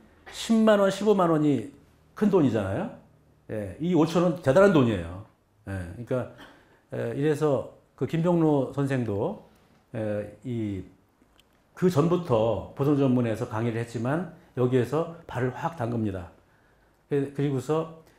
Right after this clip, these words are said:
이따 보면 삼십이 년도에 그 인천, 인천 선생이 보성 전문을 인수할 때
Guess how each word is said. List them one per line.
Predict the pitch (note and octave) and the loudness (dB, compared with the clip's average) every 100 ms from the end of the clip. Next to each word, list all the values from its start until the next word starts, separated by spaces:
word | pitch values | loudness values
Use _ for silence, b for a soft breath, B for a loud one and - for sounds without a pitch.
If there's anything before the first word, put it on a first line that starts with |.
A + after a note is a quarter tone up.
| b b b | b b b
이따 | B2+ D3 B2+ | -4 -2 0
보면 | C3 C3+ | 0 -2
삼십이 | A2+ E3 E3+ B2+ | -2 -6 -2 0
년도에 | B2+ C3 A#2 A2 B2 A#2+ - - _ _ | 2 2 2 2 2 0 -4 -18 _ _
그 | _ B2 A2+ G#2+ C3 | _ -6 -6 -6 -4
인천, | C3+ D#3+ C#3 B2 | -2 0 0 0
인천 | C#3 C#3 D3 C#3 | -2 0 0 0
선생이 | B2 B2 A#2+ A2+ A2 B2+ C3 A#2 G2+ | -2 -2 -2 -2 -4 -4 -4 -6 -8
보성 | B2 B2+ | -4 -2
전문을 | B2 A#2 A2 | 0 -2 -2
인수할 | A#2 A2+ C3 C3+ | -4 -4 -6 -6
때 | G#2+ A#2 G#2 E2 | -6 -4 -4 -8